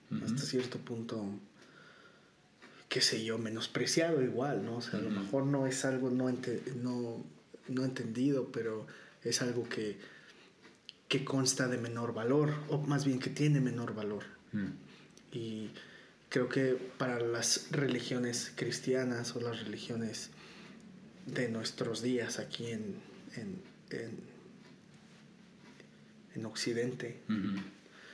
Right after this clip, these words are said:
Speaker 1: Sí.
Speaker 2: ha sido, a-, a-, la espiritualidad es algo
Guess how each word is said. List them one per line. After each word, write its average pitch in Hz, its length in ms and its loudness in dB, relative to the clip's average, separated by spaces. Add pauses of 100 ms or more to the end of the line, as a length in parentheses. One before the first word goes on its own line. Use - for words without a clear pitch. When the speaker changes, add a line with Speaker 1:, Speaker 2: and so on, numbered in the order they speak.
(120)
Speaker 1:
Sí. - 140 -2 (2000)
Speaker 2:
ha 143 120 4
sido, 147 280 6
a-, 143 280 4
a-, 147 100 0
la 139 60 2
espiritualidad 123 760 0
es 131 160 2
algo 123 360 2